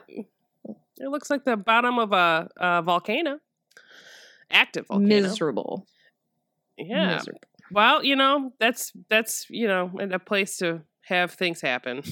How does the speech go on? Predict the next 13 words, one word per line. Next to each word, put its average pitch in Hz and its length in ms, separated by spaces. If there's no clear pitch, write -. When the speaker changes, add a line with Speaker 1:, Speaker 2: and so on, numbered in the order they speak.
Speaker 1:
<laughs> - 220
I - 20
don't 220 220
know 170 160
what 156 140
I'm 143 120
saying. 135 280
Speaker 2:
Do 269 80
you 285 80
think, 403 240
Speaker 1:
So 302 140
Speaker 2:
do 269 60
you 349 60